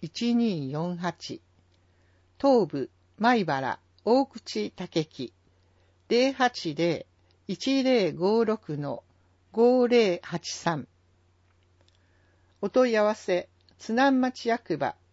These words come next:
農林振興課農林班、電話、七六五の三一一五。六ページ、我が家の生活カレンダー。日程、時間等に変更がある場合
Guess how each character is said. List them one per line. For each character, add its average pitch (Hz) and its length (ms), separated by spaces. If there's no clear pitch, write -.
農 254 240
林 247 280
振 226 240
興 196 280
課 - 360
農 214 220
林 208 240
班、 139 300
電 214 340
話、 190 220
七 233 280
六 277 320
五 208 180
の 180 320
三 247 460
一 - 420
一 170 360
五。 160 280
六 202 300
ペ 233 220
ー 180 40
ジ、 139 240
我 247 100
が 269 160
家 202 140
の 160 120
生 202 260
活 - 280
カ 180 140
レ 170 120
ン 139 140
ダ - 240
ー。 190 40
日 196 140
程、 226 300
時 208 120
間 294 300
等 254 220
に 165 120
変 233 260
更 233 240
が 220 120
あ 220 60
る 185 140
場 190 280
合 196 60